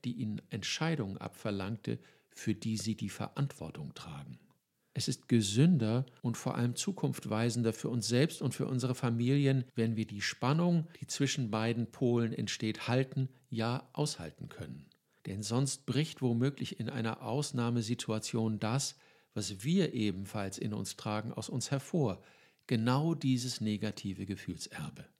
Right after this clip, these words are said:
Wir alle haben auch eine destruktive Seite in uns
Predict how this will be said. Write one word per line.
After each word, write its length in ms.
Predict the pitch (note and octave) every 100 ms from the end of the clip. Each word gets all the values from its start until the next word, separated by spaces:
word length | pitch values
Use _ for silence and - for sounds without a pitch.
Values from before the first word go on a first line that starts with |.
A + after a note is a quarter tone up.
| _ _ _ -
Wir 380 | - G2+ A2 -
alle 320 | A#2+ C#3 C#3
haben 260 | B2 B2 A#2+
auch 240 | B2+ D#3
eine 220 | - A2+ A2
destruktive 800 | G#2+ G2+ - F#2+ - G2+ F#2+ G2
Seite 340 | F#2 G2+ G#2+
in 160 | G2+ G2
uns 360 | G#2 A2 -